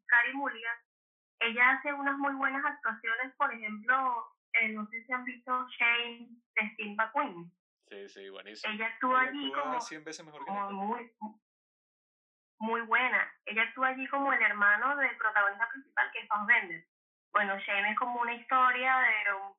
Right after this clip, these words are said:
Speaker 1: personaje que es como que adicto al sexo y utiliza su fachada principal como para demostrar que es perfecto. Y bueno, tiene una hermana que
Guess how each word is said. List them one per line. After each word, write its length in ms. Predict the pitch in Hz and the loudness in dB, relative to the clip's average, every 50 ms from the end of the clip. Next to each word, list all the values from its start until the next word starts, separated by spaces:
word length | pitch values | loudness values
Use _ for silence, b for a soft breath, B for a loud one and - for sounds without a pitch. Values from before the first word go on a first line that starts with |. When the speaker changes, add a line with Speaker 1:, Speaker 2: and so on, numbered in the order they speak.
| _ _ | _ _
Speaker 1:
personaje 680 | 233 233 - 247 226 220 214 214 208 208 233 240 233 226 | 2 2 4 2 4 4 4 4 2 0 -6 -10 -10 -6
que 100 | - 247 240 226 214 208 - - - 208 | -4 -2 0 0 -2 -2 -6 -8 -8 -8
es 160 | 208 202 - _ | -8 -8 -12 _
como 220 | - 226 226 226 | -8 -6 -6 -2
que 80 | - 240 | 6 6
adicto 340 | 220 214 214 214 - - 233 | 6 6 6 2 2 2 2
al 180 | 233 240 - | 2 2 0
sexo 420 | - 277 254 - - - - 285 - - _ b b b b b _ | -2 -2 -2 -2 -6 -10 -10 -10 -10 -10 _ b b b b b _
y 100 | 220 220 | -4 -4
utiliza 480 | 214 220 220 208 208 202 202 226 226 226 - | -2 -2 -4 -4 -4 -4 0 0 0 0 0
su 420 | - 254 254 240 233 233 220 214 214 - _ _ _ _ _ _ | -2 -2 -2 -2 -6 -8 -10 -10 -12 -14 _ _ _ _ _ _
fachada 500 | 226 208 208 - 214 202 196 208 208 - | 2 2 4 4 4 6 6 6 4 2
principal 560 | 254 262 262 262 262 262 - 269 269 - 262 | -2 -6 -6 -6 -8 0 2 4 4 4 2
como 180 | 285 269 269 | 0 -4 -2
para 200 | 240 226 202 202 | 0 2 4 6
demostrar 500 | 190 190 190 185 190 - 202 190 185 185 | 4 4 2 -2 -8 -2 0 0 0 0
que 100 | - 208 202 | -2 -6 -8
es 100 | - - | 0 2
perfecto. 580 | - - - - - - - - - - _ _ b b b _ _ _ _ _ _ _ | 2 2 2 4 4 4 4 4 -4 -12 _ _ b b b _ _ _ _ _ _ _
Y 120 | - 214 | -2 2
bueno, 200 | 214 214 214 208 196 196 196 - _ _ | 4 4 4 4 4 0 -2 -8 _ _
tiene 240 | 220 196 196 202 202 | -4 -2 0 2 0
una 260 | 202 214 220 220 226 | 2 2 4 4 2
hermana 420 | 226 226 226 226 220 220 226 233 | 4 4 4 4 4 4 2 0
que 100 | 233 254 | 0 -2